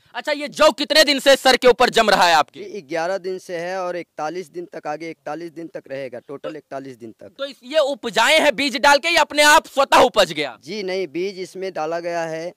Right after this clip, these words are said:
Speaker 1: हाँ।
Speaker 2: बढ़िया संकलित, संकल्पित करके
Speaker 1: हाँ।
Speaker 2: और, अ, इसमें मिट्टी, शुद्ध मिट्टियाँ डाल करके बीज को जो है कि बोया गया है।
Speaker 1: हाँ।
Speaker 2: और ये इकतालीस दिन तक रहेगा।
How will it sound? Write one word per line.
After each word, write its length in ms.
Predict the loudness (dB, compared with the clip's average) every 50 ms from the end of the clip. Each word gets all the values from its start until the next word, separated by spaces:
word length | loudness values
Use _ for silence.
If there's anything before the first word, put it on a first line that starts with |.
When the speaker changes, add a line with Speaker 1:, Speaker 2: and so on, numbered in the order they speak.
| _ -20
Speaker 1:
हाँ। 220 | -20 -20 -20 -20 _ _ _
Speaker 2:
बढ़िया 380 | -10 -8 -8 -6 -6 -8 -8 -8
संकलित, 520 | -10 -10 -12 -12 -12 -12 -14 -14 -14 -16 _ _ -14
संकल्पित 640 | -14 -14 -12 -14 -12 -10 -8 -10 -10 -10 -14 -14 _
करके 340 | -12 -12 -12 -12 -12 -12 -12
Speaker 1:
हाँ। 440 | -12 -14 _ -20 -20 -20 -20 -20 _ _
Speaker 2:
और, 300 | -10 -8 -6 -4 -4 -4
अ, 1160 | -4 -2 -2 -2 -4 -4 -6 -6 -8 -8 -8 -10 -10 -10 -10 -12 -14 -16 _ _ _ _ -18 -16
इसमें 280 | -16 -14 -14 -12 -12
मिट्टी, 320 | -10 -10 -12 -12 -12 -12 -12
शुद्ध 240 | -12 -12 -14 -12
मिट्टियाँ 380 | -12 -12 -12 -14 -14 -14 -12 -10
डाल 220 | -8 -8 -8 -8
करके 380 | -10 -12 -14 -14 -14 -14 -14 -14
बीज 260 | -12 -12 -14 -14 -14
को 380 | _ -12 -10 -10 -8 -10 -12 -14
जो 140 | -14 -12 -12
है 140 | -12 -12
कि 100 | -14 -16
बोया 300 | -14 -12 -10 -8 -8 -8
गया 220 | -8 -8 -8 -8 -8
है। 280 | -8 -8 -10 -12 -14 _
Speaker 1:
हाँ। 240 | -20 -18 -18 -20 _ _ _ _ -14
Speaker 2:
और 240 | -10 -8 -6 -6 -8
ये 200 | -8 -10 -10 -10
इकतालीस 420 | -12 _ -10 -10 -10 -10 -12 -16 _ -16
दिन 140 | -14 -14 -14
तक 180 | -14 -14 -16 -14 -14
रहेगा। 600 | -16 -12 -12 -12 -12 -12 -12 -12 -12 -14 -14